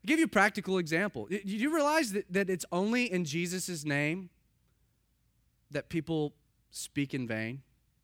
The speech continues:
Like, have you ever noticed that when you, you hit your, your thumb with a hammer, that the inclination is to yell out, "Jesus Christ," and not,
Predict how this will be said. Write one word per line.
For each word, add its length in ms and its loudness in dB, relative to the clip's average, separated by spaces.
Like, 160 2
have 120 4
you 100 4
ever 180 4
noticed 680 2
that 180 2
when 140 4
you, 180 2
you 120 0
hit 280 0
your, 300 2
your 160 -2
thumb 580 2
with 120 0
a 80 2
hammer, 560 0
that 120 2
the 140 4
inclination 720 4
is 140 -2
to 140 -2
yell 280 4
out, 220 4
"Jesus 580 4
Christ," 840 4
and 120 4
not, 240 8